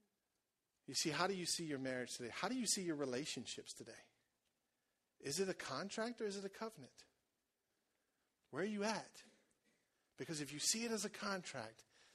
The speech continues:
then there's always gonna be a way out. But if you see it as a covenant, I'm here for the long haul.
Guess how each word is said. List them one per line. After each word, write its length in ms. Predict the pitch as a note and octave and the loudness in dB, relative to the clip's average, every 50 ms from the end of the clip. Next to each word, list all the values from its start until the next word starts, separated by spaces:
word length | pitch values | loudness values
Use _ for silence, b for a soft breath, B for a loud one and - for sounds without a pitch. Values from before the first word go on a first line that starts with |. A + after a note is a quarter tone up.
| B B | B B
then 80 | C3 B2+ | -10 -8
there's 140 | B2 A2+ | -8 -6
always 280 | B2+ C#3+ C#3+ D#3 D3 C3+ | -6 -6 -4 -4 -4 -4
gonna 160 | C#3+ D3 C3+ | -4 -6 -6
be 140 | B2+ C#3 C3+ | -4 -4 -4
a 80 | B2+ B2 | -4 -2
way 180 | C3 B2+ A#2+ | -2 -2 -2
out. 380 | A#2+ A2+ A2 G#2 - - - - _ _ _ b b b b b b b b | -2 -2 -4 -6 -10 -16 -20 -20 _ _ _ b b b b b b b b
But 100 | - A#2 | -16 -14
if 60 | - - | -12 -6
you 60 | A2+ | -2
see 180 | - - C#3 | -2 0 0
it 80 | C#3+ D#3+ | 0 0
as 120 | E3+ D#3+ | 0 0
a 60 | F3 E3 | -2 -2
covenant, 560 | - - E3+ D3 B2 A#2+ A#2 G#2 G#2 - - _ b b b b b b b b b b b A#2+ | 0 0 -2 -2 -2 -4 -10 -10 -12 -16 -20 _ b b b b b b b b b b b -12
I'm 100 | A#2 - - | -12 -10 -6
here 120 | C#3 B2+ A#2 | -6 -6 -6
for 160 | - - A#2 | -6 -8 -8
the 60 | A2 | -8
long 260 | A2 A2+ A#2 A#2 A2 G2+ | -6 -4 -4 -4 -6 -6
haul. 240 | G#2+ A2+ G#2 G2+ | -10 -14 -14 -16